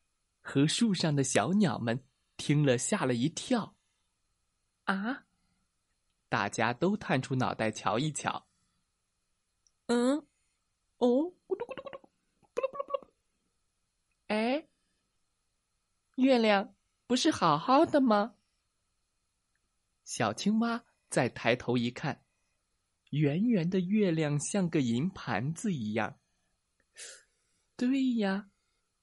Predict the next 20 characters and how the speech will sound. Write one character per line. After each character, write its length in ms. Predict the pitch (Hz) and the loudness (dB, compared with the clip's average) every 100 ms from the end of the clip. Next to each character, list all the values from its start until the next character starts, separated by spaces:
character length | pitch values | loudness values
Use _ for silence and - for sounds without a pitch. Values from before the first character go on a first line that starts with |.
| _ _ _ _ _ _ - | _ _ _ _ _ _ 0
月 240 | 240 226 | 4 4
亮 340 | 175 147 - - _ | 4 2 -2 -10 _
好 340 | _ - 120 101 | _ -8 -4 -4
好 340 | - 190 269 | -4 -4 -2
的， 320 | 277 147 - _ _ _ _ _ _ _ - | -2 -4 -4 _ _ _ _ _ _ _ -8
它 120 | 143 | -4
难 260 | 127 110 117 | -2 0 0
为 140 | 123 | 0
情 320 | 123 - 107 | -2 -4 -2
了 140 | 120 120 | 0 -2
说 360 | - 120 123 _ _ _ _ _ _ _ _ _ _ _ _ _ _ _ _ - | 0 -2 -2 _ _ _ _ _ _ _ _ _ _ _ _ _ _ _ _ -2
：“我 220 | 233 196 | 2 2
刚 300 | 196 214 226 | 2 0 0
才 240 | - 196 | 0 -2
大 280 | 202 202 202 | 0 2 2
概 240 | 196 208 196 | 2 0 0
是 220 | - 202 | -2 -2
在 220 | 202 190 | 2 2
做 380 | 185 - 220 202 | 0 0 2 4
梦， 560 | 185 226 226 190 151 | 2 2 0 0 -4